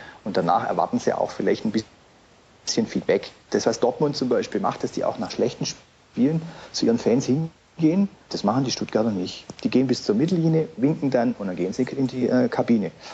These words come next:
Das finde ich ein bisschen schwach. Die Stuttgarter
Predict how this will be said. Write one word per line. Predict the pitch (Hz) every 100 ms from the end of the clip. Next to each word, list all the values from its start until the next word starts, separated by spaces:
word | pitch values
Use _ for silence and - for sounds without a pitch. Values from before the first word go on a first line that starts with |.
| -
Das | 104
finde | - 139
ich | 143
ein | 139
bisschen | 139 139
schwach. | - 98 - - - - - - -
Die | 110
Stuttgarter | - 160 185 165 175 170